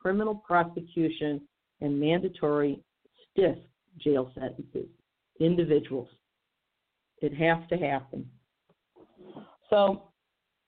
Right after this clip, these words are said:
you know, M-, Maida from Stop Ecocide Foundation did mention that a challenge for the drafting panel would be, again, that definition of what constitutes an ecocide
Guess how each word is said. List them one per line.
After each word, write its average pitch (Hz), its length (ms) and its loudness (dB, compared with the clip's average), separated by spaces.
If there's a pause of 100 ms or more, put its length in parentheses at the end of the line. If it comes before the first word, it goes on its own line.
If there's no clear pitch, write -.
(1160)
you 190 100 -2
know, 160 260 2 (120)
M-, 180 240 -6 (160)
Maida 220 580 4
from 190 260 0
Stop 190 260 0
Ecocide 170 640 2
Foundation 165 680 -2
did 190 280 0 (160)
mention 175 460 0
that 170 160 4
a 180 60 0 (140)
challenge 240 440 2 (380)
for 208 140 2
the 190 80 -4
drafting 190 420 2
panel 165 320 2
would 170 200 0
be, 170 400 0 (420)
again, 190 340 4
that 185 240 4
definition 165 600 2
of 156 140 -2
what - 180 -2
constitutes 156 640 -2
an 151 80 -2
ecocide 139 640 2